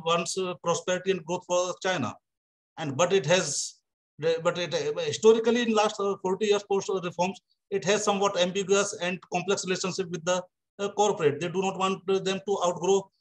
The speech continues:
uh, the party. So that, uh, the, and, and maybe partly because of that, not entirely because of that, but partly because of that, we have seen some crackdowns on the big, uh, corporate houses, et cetera.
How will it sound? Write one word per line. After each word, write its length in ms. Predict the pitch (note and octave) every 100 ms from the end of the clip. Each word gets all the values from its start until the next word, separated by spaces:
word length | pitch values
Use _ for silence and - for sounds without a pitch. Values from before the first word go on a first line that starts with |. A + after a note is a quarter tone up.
| _ -
uh, 80 | G3+
the 120 | G#3+ G#3+
party. 420 | G#3 E3+ A2 G2 _ _ _
So 120 | -
that, 300 | B2+ F#3+ G3+
uh, 100 | A3 A3 D3+ D#3 A#2
the, 180 | D3 D#3+
and, 180 | E3 D#3 D#3 D#3
and 180 | D#3+ D3
maybe 260 | F3 G#3 G#3
partly 320 | E3+ F3+ A#3
because 280 | A3+ A3 G3
of 140 | F#3 D3+
that, 140 | F3+ -
not 240 | F#3 G3
entirely 420 | F#3 F#3 E3+ - -
because 160 | E3 D3+
of 60 | G#3
that, 140 | A3
but 140 | G#3 -
partly 300 | D#3 D#3+ F#3+
because 240 | F#3+ F3+
of 100 | F3
that, 120 | F#3 - F3
we 60 |
have 100 | F3
seen 240 | - F3+ F#3+ _ _ _ _
some 280 | F3+ E3 -
crackdowns 440 | E3+ D3+ E3+ -
on 160 | E3+ D#3+
the 100 | D3
big, 180 | E3+ -
uh, 80 | D#3+
corporate 520 | - D3+ D3+ D#3+ D#3 - _ _ _ -
houses, 380 | C#3 D3 F3 E3+
et 140 | D3+ D3
cetera. 440 | D#3+ - D#3+ E3+